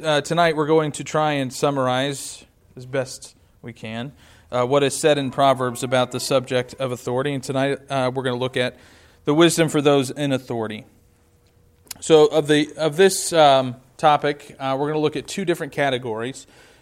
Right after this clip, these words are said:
The first is their duties. Don't laugh.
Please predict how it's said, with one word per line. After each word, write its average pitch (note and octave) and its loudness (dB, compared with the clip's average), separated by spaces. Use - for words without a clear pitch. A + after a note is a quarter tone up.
The C#3+ -2
first G3 4
is E3 0
their C3+ 0
duties. A2+ -6
Don't A2+ -8
laugh. A#2 -12